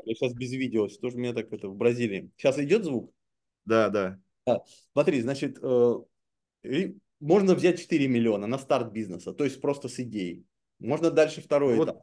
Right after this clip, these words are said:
Speaker 1: восемь, потом
Speaker 2: Да.
Speaker 1: пятьдесят, двести, двести пятьдесят.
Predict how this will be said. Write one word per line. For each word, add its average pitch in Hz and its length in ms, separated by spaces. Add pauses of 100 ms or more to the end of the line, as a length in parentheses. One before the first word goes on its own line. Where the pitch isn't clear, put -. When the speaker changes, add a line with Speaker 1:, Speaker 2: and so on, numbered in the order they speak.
(120)
Speaker 1:
восемь, 117 380
потом 147 300
Speaker 2:
Да. 147 40
Speaker 1:
пятьдесят, 95 380 (320)
двести, 131 320
двести 127 360
пятьдесят. 131 600